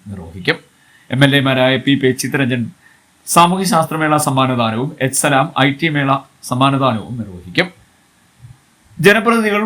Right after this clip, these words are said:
ഉദ്യോഗസ്ഥർ തുടങ്ങിയവർ പങ്കെടുക്കും. ശാസ്ത്രമേളയോട് അനുബന്ധിച്ച് കരിയർ എക്സ്പോ, കരിയർ സെമിനാർ,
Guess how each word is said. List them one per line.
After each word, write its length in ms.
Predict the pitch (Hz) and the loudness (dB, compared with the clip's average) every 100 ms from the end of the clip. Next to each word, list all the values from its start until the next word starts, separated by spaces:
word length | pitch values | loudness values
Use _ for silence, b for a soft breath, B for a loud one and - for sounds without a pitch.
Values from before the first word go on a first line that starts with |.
| 196 | 0
ഉദ്യോഗസ്ഥർ 380 | 151 175 175 202 | 2 2 2 -2
തുടങ്ങിയവർ 380 | 147 139 135 107 - _ _ - | 0 0 0 -4 -8 _ _ -12
പങ്കെടുക്കും. 420 | 85 78 76 - - - - _ _ b b - | -12 -10 -2 -2 -2 -20 -20 _ _ b b 0
ശാസ്ത്രമേളയോട് 720 | 208 202 240 240 240 233 214 214 - | 4 4 2 2 2 2 2 0 0
അനുബന്ധിച്ച് 480 | 156 156 151 147 151 147 147 | -2 -2 -2 -2 -2 -2 0
കരിയർ 280 | 127 139 147 - | 0 0 -4 -6
എക്സ്പോ, 300 | 127 - 127 127 135 | -8 -8 -6 -6 -2
കരിയർ 260 | 117 117 113 - | -2 -2 -2 -2
സെമിനാർ, 360 | 113 113 127 | -2 0 0